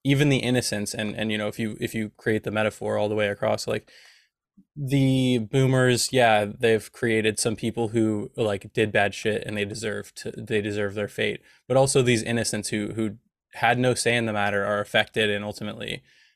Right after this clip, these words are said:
die. And, you know, there's a, there's so many other, other, other things that come into play. So seeing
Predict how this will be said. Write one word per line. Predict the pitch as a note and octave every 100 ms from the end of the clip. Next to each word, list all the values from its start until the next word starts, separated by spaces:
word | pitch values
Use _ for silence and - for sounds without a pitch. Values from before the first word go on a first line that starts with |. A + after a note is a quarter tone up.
| _
die. | G#2 G2+ G2+ G#2 G2+ D3+
And, | - - - -
you | A#2+
know, | G#2 - -
there's | A#2 A2
a, | A2+
there's | - A#2+
so | C#3+
many | C3+ B2
other, | A#2 G#2+ -
other, | A2 A2 -
other | A2+ A2
things | B2 A2+
that | G#2+ -
come | G#2+
into | G#2
play. | - A2+
So | G#2 A2 G#2+ - - -
seeing | - E3+ E3 D3